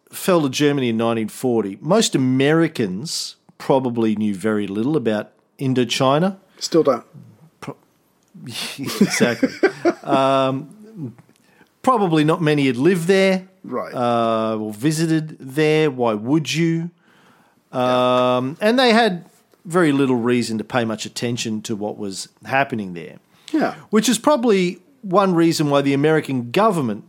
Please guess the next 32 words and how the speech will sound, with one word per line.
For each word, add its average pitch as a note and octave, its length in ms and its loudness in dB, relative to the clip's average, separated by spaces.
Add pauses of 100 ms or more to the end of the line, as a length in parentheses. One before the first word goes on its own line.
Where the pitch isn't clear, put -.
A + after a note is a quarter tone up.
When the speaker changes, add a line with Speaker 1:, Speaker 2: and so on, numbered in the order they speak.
(340)
Speaker 1:
did C#3+ 280 0
nothing C#3+ 420 0
to B2+ 140 -2
assist - 500 -2
the G#2+ 320 -2 (460)
French C#3 400 -2
authorities C3+ 720 2
in A#2+ 60 -4
Indochina A#2+ 640 -2
when C3+ 160 -2
the C#3 80 0
Japanese E3+ 1080 0 (500)
started A#2+ 720 0 (180)
sniffing B2+ 480 -4
around. F#2+ 540 -10
Speaker 2:
Uh-oh. B2+ 380 -8 (1600)
Speaker 1:
Um, B2+ 420 0
the C3+ 100 -4
Japanese, G3+ 1000 2 (120)
uh, B2 440 0
in, D3 560 -10
early A#2 260 -2
on A2 120 -2
in G#2+ 100 -4
World A2 260 -2
War A2+ 100 -4
Two, E3+ 460 0
they're C#3+ 320 2
looking B2+ 360 0
for A#2 220 -2
a A2 40 -2
foothold D#3 920 0